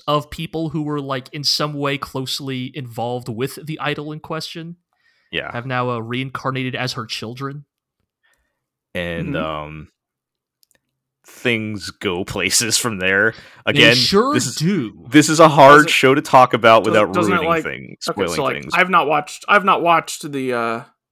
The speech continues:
Speaker 3: the premiere, and, but I've, like, heard people talk about the manga before the anime happened, right? And so it's like, don't they, like, investigate her murder or something?
Speaker 1: I mean, I
Speaker 2: Okay.
Speaker 1: guess we could just get right into it
Speaker 2: All right,
Speaker 1: then, if we
Speaker 2: so
Speaker 1: wanna start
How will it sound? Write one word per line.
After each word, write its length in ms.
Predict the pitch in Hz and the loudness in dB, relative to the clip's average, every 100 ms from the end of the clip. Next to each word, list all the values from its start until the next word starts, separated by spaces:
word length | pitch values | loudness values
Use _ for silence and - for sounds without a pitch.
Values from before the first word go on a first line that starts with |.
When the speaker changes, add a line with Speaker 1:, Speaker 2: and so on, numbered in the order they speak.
| _ _ _ _ _ | _ _ _ _ _
Speaker 3:
the 180 | - 143 | -14 -14
premiere, 600 | - 139 131 123 120 120 | -8 -4 -2 -2 -2 -4
and, 280 | - 127 117 | -8 -8 -4
but 140 | 139 131 | -2 0
I've, 260 | 123 123 | 0 -2
like, 240 | 131 123 - | -6 -8 -6
heard 240 | 139 - | -6 -6
people 180 | 131 123 | -10 -14
talk 280 | - 117 - | -10 -10 -10
about 320 | 120 - - _ _ | -12 -10 -12 _ _
the 140 | 165 | -12
manga 380 | 131 123 123 131 | -10 -8 -8 -10
before 560 | 143 143 156 165 170 175 | -12 -12 -8 -4 -2 -2
the 120 | 180 | -4
anime 220 | 202 175 | -6 -6
happened, 520 | 131 131 110 - 117 127 | -8 -8 -10 -12 -16 -12
right? 280 | 131 120 - | -10 -12 -16
And 220 | 185 156 - | -16 -16 -12
so 120 | 131 | -12
it's 160 | 127 | -10
like, 260 | 131 123 - _ _ _ _ _ _ _ | -10 -10 -14 _ _ _ _ _ _ _
don't 180 | 170 185 | -16 -10
they, 120 | 226 214 | -4 0
like, 220 | 202 202 | -2 -4
investigate 720 | 175 147 139 147 - 143 156 | -8 -6 -8 -8 -8 -8 -4
her 180 | 160 135 | -2 -2
murder 560 | 123 139 151 151 143 | -2 -4 -2 -2 0
or 80 | 156 | -4
something? 720 | 151 160 170 190 180 180 190 196 _ _ _ _ _ _ _ _ _ _ _ _ _ _ _ _ _ _ _ _ _ _ | -4 -6 -6 -10 -10 -10 -14 _ _ _ _ _ _ _ _ _ _ _ _ _ _ _ _ _ _ _ _ _ _ _
Speaker 1:
I 160 | 147 170 | -6 -2
mean, 240 | 180 196 | 2 2
I 80 | 185 | 2
Speaker 2:
Okay. 40 | 180 | 0
Speaker 1:
guess 200 | 208 214 | -2 -4
we 80 | |
could 100 | 214 | -8
just 200 | - 202 | -6 -4
get 160 | - 202 | -4 -4
right 200 | 175 180 | -2 -4
into 320 | 190 180 123 | -4 -6 -8
it 80 | 107 - | -6 0
Speaker 2:
All 80 | |
right, 140 | 104 90 | 2 0
Speaker 1:
then, 80 | 104 | -8
if 180 | 123 - | -8 0
we 40 | |
Speaker 2:
so 120 | 131 147 | 6 6
Speaker 1:
wanna 120 | 139 | 6
start 340 | - 139 123 | 2 -4 -6